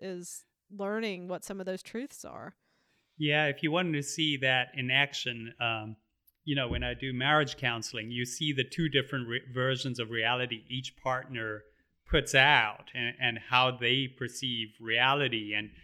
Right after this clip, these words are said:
Speaker 2: and you know that th-, they're completely contradictory versions very often. And, and you kinda see that really sort of in a, a clear way,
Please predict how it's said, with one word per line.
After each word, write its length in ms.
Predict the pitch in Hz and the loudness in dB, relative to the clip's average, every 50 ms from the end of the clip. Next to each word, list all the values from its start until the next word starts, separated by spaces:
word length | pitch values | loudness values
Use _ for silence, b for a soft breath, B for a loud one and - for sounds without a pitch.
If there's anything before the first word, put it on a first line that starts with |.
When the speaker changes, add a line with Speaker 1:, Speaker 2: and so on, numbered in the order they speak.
| b b b b b b _ | b b b b b b _
Speaker 2:
and 140 | - 143 139 | -12 -6 -4
you 80 | 147 160 | -2 4
know 240 | 180 208 196 156 143 | 8 8 8 8 8
that 280 | - 127 120 117 113 - - _ _ _ - 170 | 6 6 4 4 2 -2 -12 _ _ _ -14 -10
th-, 240 | - - 95 104 190 | -10 -8 -8 -6 2
they're 160 | 180 185 160 | 4 4 4
completely 480 | 147 - 151 139 - 180 170 131 - 101 | 4 0 -4 -2 0 0 0 0 -2 -8
contradictory 720 | - - 120 110 - - 113 117 135 131 - - 131 113 | -6 -6 -6 -6 -6 -4 0 0 0 0 2 0 0 0
versions 680 | 107 120 143 156 160 143 120 - - 113 101 98 98 - | 2 2 2 4 6 4 4 2 0 -2 -4 -6 -10 -8
very 320 | - 110 107 104 107 104 101 | -6 -4 -2 -2 0 0 0
often. 560 | 98 98 98 98 - - - 107 98 95 101 | 0 0 -2 -2 -4 -6 -8 -8 -8 -6 -8
And, 180 | 101 107 107 - | -8 -10 -10 -6
and 320 | - 117 120 120 120 113 - b b b b b b _ | -2 -2 -2 -2 -4 -8 -10 b b b b b b _
you 100 | - 139 131 | -8 -8 -2
kinda 260 | - 156 147 135 120 | 0 0 0 0 -2
see 280 | 120 - - 139 135 123 | -4 -6 -6 -4 -2 0
that 240 | 120 113 - - | 0 0 0 -4
really 400 | 110 117 120 120 117 117 110 104 | -4 -4 -2 -2 -2 -4 -4 -6
sort 220 | - - - 131 113 | -8 -6 -6 -6 -6
of 100 | 104 - | -4 -6
in 100 | 104 101 | -6 -6
a, 260 | 98 95 - - 127 | -8 -12 -10 -8 -8
a 40 | 120 - - - - | -8 -8 -10 -16 -6
clear 320 | - 131 123 117 110 104 | -2 -2 -2 0 -2 -4
way, 480 | 104 110 110 110 110 104 98 95 101 | 0 0 0 0 0 -2 -4 -10 -14